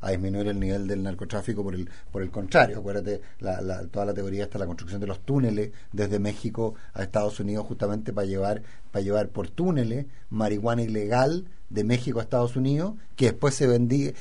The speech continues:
que se vende legalmente. Esa ironía con la cual, de la cual alguna vez hablamos, ¿te acuerdas? Con, con Héctor Aguilar Camín, o, o, o en su minuto con Jorge Castañeda,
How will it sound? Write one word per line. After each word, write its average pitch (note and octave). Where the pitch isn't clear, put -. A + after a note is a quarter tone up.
que B2+
se B2+
vende C#3+
legalmente. B2+
Esa A#2+
ironía C3+
con A#2
la G#2+
cual, A2+
de G#2+
la G#2+
cual A2
alguna G#2
vez A2+
hablamos, G#2+
¿te G2
acuerdas? G#2+
Con, G2
con G2+
Héctor G#2
Aguilar G2
Camín, A#2+
o, A2
o, G#2+
o G2
en F2+
su G2
minuto G#2
con F#2+
Jorge -
Castañeda, A2+